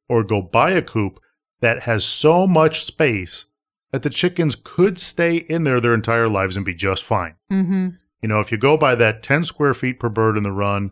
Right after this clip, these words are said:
Speaker 1: and four square feet per bird in the coop, you know, technically the chickens don't ever have to come out.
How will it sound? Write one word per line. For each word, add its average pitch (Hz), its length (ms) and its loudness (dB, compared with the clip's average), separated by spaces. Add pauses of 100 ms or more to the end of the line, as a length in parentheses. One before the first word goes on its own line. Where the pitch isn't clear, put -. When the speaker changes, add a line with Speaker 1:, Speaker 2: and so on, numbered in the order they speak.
(260)
Speaker 1:
and 101 100 -18
four 135 240 0
square 127 320 0
feet 117 260 -6
per 110 100 -4
bird 104 360 -2
in 98 300 -4
the 90 80 -10
coop, 175 420 0 (720)
you 151 80 -2
know, 170 140 2
technically 202 680 -2
the 156 60 -6
chickens 202 400 2
don't 139 260 0
ever 151 260 2
have 113 180 2
to 113 80 -4
come 107 180 0
out. 98 220 -2